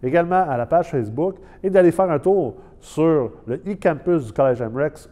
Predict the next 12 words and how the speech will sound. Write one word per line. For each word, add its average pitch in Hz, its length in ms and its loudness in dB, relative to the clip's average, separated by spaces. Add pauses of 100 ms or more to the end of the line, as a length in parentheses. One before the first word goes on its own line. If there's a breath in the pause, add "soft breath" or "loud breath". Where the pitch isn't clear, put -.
au 139 120 0
w 220 280 -2
w - 0 -
w 151 320 0
point 135 260 -6
formation 151 580 -6
en 135 200 -4
ligne 151 360 -6
m 120 160 -8
rex 131 440 -8 (160)
point 110 220 -8
com. 127 320 -4